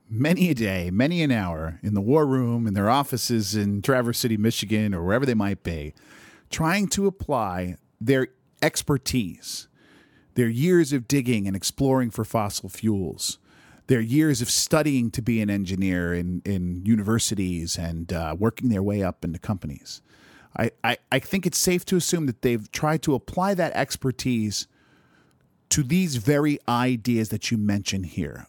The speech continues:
of how a sunken ship could be there, how, um, you know, uh, w-, hidden water sources could be used. I mean, that, that alone,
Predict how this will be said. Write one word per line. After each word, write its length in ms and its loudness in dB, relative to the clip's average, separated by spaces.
of 320 -6
how 400 0
a 60 -4
sunken 360 0
ship 320 -4
could 160 -6
be 140 -4
there, 360 -6
how, 500 0
um, 520 -2
you 180 0
know, 280 -2
uh, 240 -2
w-, 280 -2
hidden 340 0
water 260 2
sources 460 -2
could 160 -2
be 80 -4
used. 180 -4
I 80 -10
mean, 40 -8
that, 280 -6
that 160 0
alone, 640 0